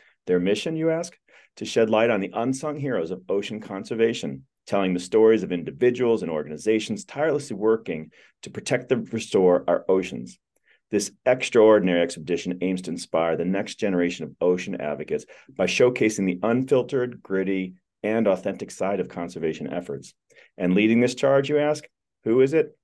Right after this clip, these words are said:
Andy Cross, a seasoned marketing and brand strategist with a passion for the blue planet. Welcome to The Caring Economy, Andy Cross.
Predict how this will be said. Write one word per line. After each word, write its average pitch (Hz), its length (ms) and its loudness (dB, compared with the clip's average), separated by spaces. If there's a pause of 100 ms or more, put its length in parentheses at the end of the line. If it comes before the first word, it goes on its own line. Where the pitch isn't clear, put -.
(280)
Andy 98 280 -2
Cross, 78 480 -6 (200)
a - 120 -10
seasoned 120 420 0
marketing 110 440 0
and 82 100 -4
brand 92 280 0
strategist 85 560 -4
with 110 140 -2
a 104 40 -2
passion 113 520 -4
for 80 260 -4
the 80 160 -8
blue 82 320 -8
planet. 71 400 -8 (460)
Welcome 101 380 2
to 117 120 -2
The 101 100 0
Caring 95 440 0
Economy, 87 540 -6
Andy 73 200 -10
Cross. 71 420 -8